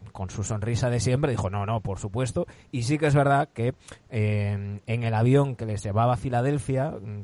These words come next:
con, sin Karim, con, con todos sus compañeros cari acontecidos, eh, Magic, mm, dijo, "Bueno, no os preocupéis, eh, E J <laughs> está aquí,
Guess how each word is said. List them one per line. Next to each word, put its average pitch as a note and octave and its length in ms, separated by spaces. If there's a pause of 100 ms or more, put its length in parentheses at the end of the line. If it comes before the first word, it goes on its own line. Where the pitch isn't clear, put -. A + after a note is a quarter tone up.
con, G2+ 240
sin B2+ 400
Karim, C3 460 (420)
con, G2+ 460
con G#2+ 180
todos A#2 220
sus B2+ 140
compañeros A2+ 520
cari A#2 220
acontecidos, B2 680 (380)
eh, F#2+ 520
Magic, A#2+ 440 (100)
mm, G2+ 400
dijo, G2 180
"Bueno, A#2 200
no A#2+ 100
os C3 100
preocupéis, C#3 960 (140)
eh, G#2 920
E B2+ 120
J C3+ 480
<laughs> D3 240
está A2+ 220
aquí, D#3 260